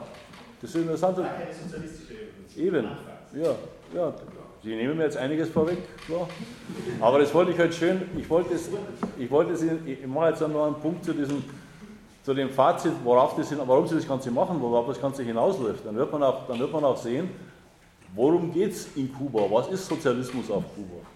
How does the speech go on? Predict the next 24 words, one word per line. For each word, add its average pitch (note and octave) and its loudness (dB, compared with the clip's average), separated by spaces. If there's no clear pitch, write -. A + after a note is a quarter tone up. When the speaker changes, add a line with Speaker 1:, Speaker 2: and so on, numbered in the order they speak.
Speaker 1:
Und G#2+ -2
das A#2+ 0
ist - -4
der C3+ 4
eine D#3+ 0
Punkt, F#3+ -2
also D3+ 0
wo D3 2
die, C#3+ 0
wo B2+ 4
die, D#3 4
wo C3+ 4
die, A#2+ 2
wo B2+ 0
der B2+ 8
Raúl C#3 6
Castro D#3 2
in D#3+ 0
der C#3+ 2
Rede D3+ 2
vom, B2 -2
vom A#2 0
achtzehnten C3 -4
Dezember A#2 -2